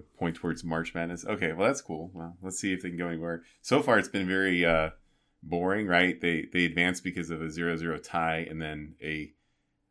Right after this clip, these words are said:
absolute triumph against Iran with a score of one to zero.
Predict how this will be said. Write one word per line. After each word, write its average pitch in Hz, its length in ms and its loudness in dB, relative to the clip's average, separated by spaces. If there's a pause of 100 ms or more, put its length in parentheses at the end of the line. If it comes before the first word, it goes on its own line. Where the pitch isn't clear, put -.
(300)
absolute 104 480 2
triumph 101 480 2
against 82 360 -6
Iran 80 580 -2
with 73 100 -20
a 80 60 -10
score 85 320 -4
of 71 120 -12
one 82 200 -4
to 78 60 -8
zero. 73 500 -4